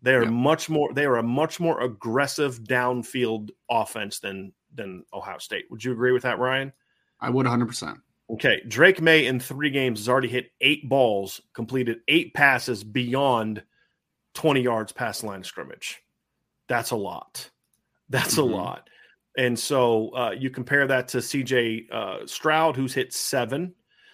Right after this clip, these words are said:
Speaker 1: but C J Stroud has only attempted eleven shots past twenty yards. Uh, and I don't, I don't think he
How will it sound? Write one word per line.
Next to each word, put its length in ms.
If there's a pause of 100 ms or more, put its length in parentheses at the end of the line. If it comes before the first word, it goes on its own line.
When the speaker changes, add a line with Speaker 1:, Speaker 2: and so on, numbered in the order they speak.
(160)
Speaker 1:
but 140
C 140
J 140
Stroud 320
has 120
only 180
attempted 460
eleven 680 (640)
shots 460 (300)
past 360
twenty 240
yards. 500 (440)
Uh, 320
and 140
I 60
don't, 340
I 100
don't 160
think 220
he 280